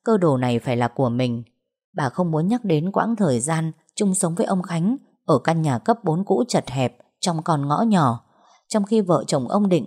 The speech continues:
lại ăn sung mặc sướng thế này. Bà Mai cũng ngửi thấy mùi gì không đúng, nhưng vẫn đi theo vào,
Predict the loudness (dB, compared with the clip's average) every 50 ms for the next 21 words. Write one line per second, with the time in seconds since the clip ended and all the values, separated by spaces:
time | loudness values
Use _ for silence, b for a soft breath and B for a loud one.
0 | -6 _ -4 -4 -4 -4 -2 -2 0 2 2 2 2 0 0 -2 -2 -2 -2 -2
1 | -2 0 0 0 0 0 2 2 2 2 0 -2 -4 _ _ _ _ _ _ _
2 | _ _ _ _ _ _ _ _ _ -4 -2 -2 -2 0 0 0 0 0 -2 -2
3 | 0 2 2 2 0 0 0 0 0 2 2 2 2 2 2 0 0 -2 -2 -2
4 | -2 0 2 2 2 2 0 -2 -4 _ _ _ -6 -4 -2 0 2 2 2 2
5 | 2 2 2 2 2 2 0 0 0 0 0 0 2 2 0 -2